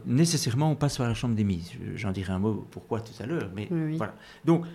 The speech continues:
Speaker 1: j'ai été amené, en fait, à souvent aller requérir, hein,
Speaker 2: Mhm.
Speaker 1: plaider dans le langage commun, mais côté parquet,
Speaker 2: Mhm.
Speaker 1: euh, en chambre des mises.
Speaker 2: Ouais.
Speaker 1: Et donc, euh, j'ai appris à connaître, évidemment, la chambre des mises, et, et, et ça m'a beaucoup plu.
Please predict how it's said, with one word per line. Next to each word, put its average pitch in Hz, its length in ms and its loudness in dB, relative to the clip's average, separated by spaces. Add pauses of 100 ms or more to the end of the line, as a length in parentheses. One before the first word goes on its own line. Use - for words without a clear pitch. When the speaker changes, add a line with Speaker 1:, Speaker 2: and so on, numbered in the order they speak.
(140)
Speaker 1:
j'ai 143 120 4
été 165 180 4
amené, 156 220 6
en 143 60 8
fait, 180 260 6
à 151 200 6
souvent 160 720 6
aller 151 560 2 (1200)
requérir, 139 1000 4 (220)
hein, 180 160 4
Speaker 2:
Mhm. 180 200 2 (220)
Speaker 1:
plaider 120 580 6
dans 117 120 6
le 113 60 6
langage 113 300 8
commun, 120 340 10
mais 117 240 8
côté 110 340 -2
parquet, 147 380 0 (260)
Speaker 2:
Mhm. 175 360 2 (160)
Speaker 1:
euh, 113 260 0
en 175 140 8
chambre 160 240 4
des 170 80 8
mises. 131 420 2 (180)
Speaker 2:
Ouais. 170 180 -2 (480)
Speaker 1:
Et - 80 0
donc, 165 380 6
euh, 113 320 6
j'ai 104 160 0
appris 104 280 2
à 127 40 2
connaître, 139 400 2
évidemment, 117 240 4
la 117 80 2
chambre 104 200 2
des 101 80 2
mises, 185 420 2
et, 104 60 0
et, 101 560 -4
et - 20 -6
ça 120 140 -2
m'a 151 120 6
beaucoup 170 220 4
plu. 127 260 0